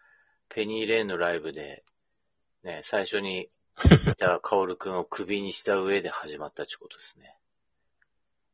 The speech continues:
Speaker 2: そうだと思う。
Speaker 1: はい。
Speaker 2: 確か。
Speaker 1: その時はね、革パン履いてたかどうかち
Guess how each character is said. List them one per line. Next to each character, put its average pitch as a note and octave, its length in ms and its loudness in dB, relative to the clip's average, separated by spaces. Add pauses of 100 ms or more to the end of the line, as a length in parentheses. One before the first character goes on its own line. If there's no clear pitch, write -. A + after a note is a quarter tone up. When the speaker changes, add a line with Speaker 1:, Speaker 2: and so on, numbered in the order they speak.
(600)
Speaker 2:
そ D3 420 10
う - 20 6
だ A#2 120 12
と A#2 120 8
思 A2+ 260 10
う。 - 20 4
Speaker 1:
は E2 120 -4
い。 - 0 - (240)
Speaker 2:
確 - 240 2
か。 - 160 0 (280)
Speaker 1:
そ - 180 -4
の G3 120 4
時 A3 280 6
は G#2 120 12
ね、 F2 200 2
革 B2 260 6
パ C3 160 12
ン - 20 12
履 A#2 260 6
い A2+ 40 2
て - 100 -12
た F2+ 100 2
か D#2 80 0
ど D#2 100 -4
う - 20 -10
か D#2+ 100 -2
ち - 100 -12